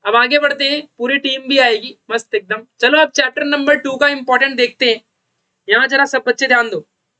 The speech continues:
तो chapter number टू के अंदर टेस्टिस का diagram सबका favorite है, ठीक है? <coughs> For two marks के लिए यार, उल्लासनगर, सरस्वती college।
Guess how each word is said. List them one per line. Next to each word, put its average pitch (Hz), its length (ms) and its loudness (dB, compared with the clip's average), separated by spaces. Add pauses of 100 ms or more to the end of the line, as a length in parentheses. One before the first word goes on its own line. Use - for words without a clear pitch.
(680)
तो - 60 -6
chapter 254 340 0
number 302 220 -2
टू 285 220 0
के 311 120 0
अंदर 294 240 2
टेस्टिस 294 500 0
का 294 120 2
diagram 269 400 0
सबका 277 380 0
favorite 254 460 0
है, 262 140 -4 (400)
ठीक 240 160 0
है? 262 200 0
<coughs> - 320 -4
For 240 300 2
two 262 220 -6
marks 254 280 -2
के 247 120 -2
लिए 240 220 0 (560)
यार, 233 180 2
उल्लासनगर, 233 920 0
सरस्वती 226 580 0
college। 220 640 2